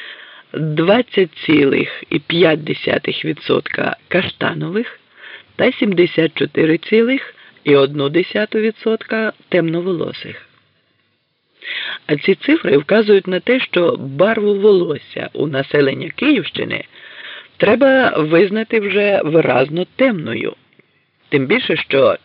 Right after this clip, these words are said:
частина спостережень Дібольда припадає на північних подолян. А подоляни, як доводять досліди Крижановського,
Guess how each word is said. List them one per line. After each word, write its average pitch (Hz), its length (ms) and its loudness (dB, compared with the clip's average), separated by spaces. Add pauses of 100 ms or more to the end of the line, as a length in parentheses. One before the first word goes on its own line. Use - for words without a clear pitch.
(100)
частина 147 520 0
спостережень 135 840 -2
Дібольда 175 580 -2 (720)
припадає 147 640 2
на 196 180 2
північних 147 840 -4
подолян. 170 680 -2 (680)
А 123 200 -2
подоляни, 143 840 2
як 143 260 -4
доводять 135 560 2
досліди 127 720 0
Крижановського, 135 960 -2